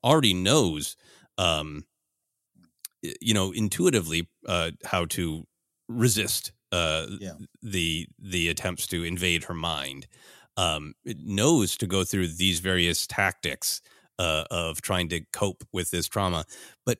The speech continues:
Speaker 1: to go from where she was, you know, i-, an episode ago, not
Speaker 2: Mm-hmm.
Speaker 1: truly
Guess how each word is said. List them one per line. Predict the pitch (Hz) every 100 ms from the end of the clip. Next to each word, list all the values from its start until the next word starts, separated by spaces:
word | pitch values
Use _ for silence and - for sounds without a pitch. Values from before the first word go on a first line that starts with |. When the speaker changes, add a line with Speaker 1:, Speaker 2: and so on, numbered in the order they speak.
| -
Speaker 1:
to | 104
go | 101 165
from | 175 - 143 139
where | 127 131
she | 139
was, | 117 120 120 120 110 - -
you | 127 110
know, | 101 98 98 -
i-, | 110 -
an | 113
episode | 113 - 175 120 104
ago, | 87 85 82 87 110 _ _ _ _
not | 104 104 131 92
Speaker 2:
Mm-hmm. | 92
Speaker 1:
truly | - 147 123